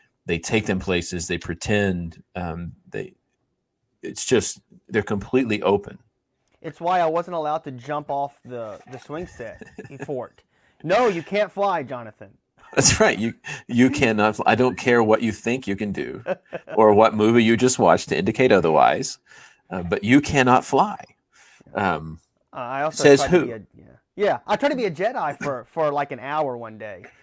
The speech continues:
Speaker 2: Just being like, "Ugh, come here," and it, it just never worked, you know, and
Speaker 1: Yeah.
Speaker 2: But the
Speaker 1: And so there's
Speaker 2: imagination,
Speaker 1: just <clears throat>
Speaker 2: yeah.
Speaker 1: the imagination, the openness, and to just, to just set your mind and your heart before God and say,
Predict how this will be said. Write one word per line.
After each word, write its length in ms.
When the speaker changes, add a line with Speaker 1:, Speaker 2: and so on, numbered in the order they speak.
Speaker 2:
Just 140
being 120
like, 240
"Ugh, 280
come 200
here," 400
and 220
it, 160
it 160
just 200
never 220
worked, 400
you 80
know, 400
and 340
Speaker 1:
Yeah. 380
Speaker 2:
But 120
the 120
Speaker 1:
And 180
so 200
there's 280
Speaker 2:
imagination, 60
Speaker 1:
just 240
<clears throat> 0
Speaker 2:
yeah. 340
Speaker 1:
the 60
imagination, 800
the 160
openness, 800
and 480
to 80
just, 340
to 100
just 380
set 200
your 120
mind 340
and 80
your 120
heart 240
before 260
God 320
and 140
say, 420